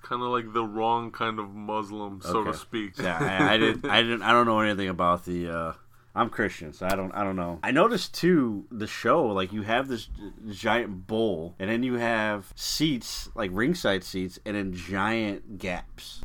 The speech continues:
Speaker 2: Yeah, so giant gaps between the ringside and the bowl.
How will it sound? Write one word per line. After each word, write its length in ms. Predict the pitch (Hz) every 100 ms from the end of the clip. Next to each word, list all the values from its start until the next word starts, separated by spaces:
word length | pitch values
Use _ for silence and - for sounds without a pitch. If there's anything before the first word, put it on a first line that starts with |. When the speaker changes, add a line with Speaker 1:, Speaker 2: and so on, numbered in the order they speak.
| - -
Speaker 2:
Yeah, 140 | 113
so 280 | - 120 104 - 120
giant 440 | 107 135 139 113 104
gaps 480 | 110 120 104 -
between 720 | - 98 - 107 104 98 95 -
the 300 | 92 92 87
ringside 800 | 92 104 95 104 92 92 90 90
and 580 | 92 92 92 90 87 82 - _ _ - -
the 100 | 98
bowl. 520 | 78 95 120 85 78